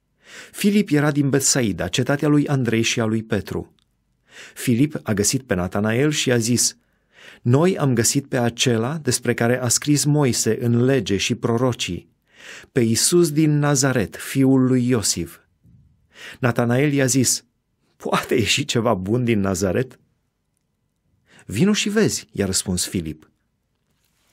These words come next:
Iisus a văzut pe Natanael venind la el și a zis despre el:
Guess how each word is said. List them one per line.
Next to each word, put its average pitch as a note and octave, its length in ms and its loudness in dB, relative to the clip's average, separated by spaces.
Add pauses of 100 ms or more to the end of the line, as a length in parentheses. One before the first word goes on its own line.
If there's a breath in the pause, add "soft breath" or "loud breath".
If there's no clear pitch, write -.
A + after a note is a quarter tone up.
(1160)
Iisus - 380 2
a A#2 100 0
văzut G#2 340 0
pe - 80 -2
Natanael A2 560 0
venind G#2 340 0
la G#2+ 120 2
el C3 340 2
și - 220 -2
a C3 60 2
zis B2+ 260 2
despre G2+ 380 -2
el: G2 300 -2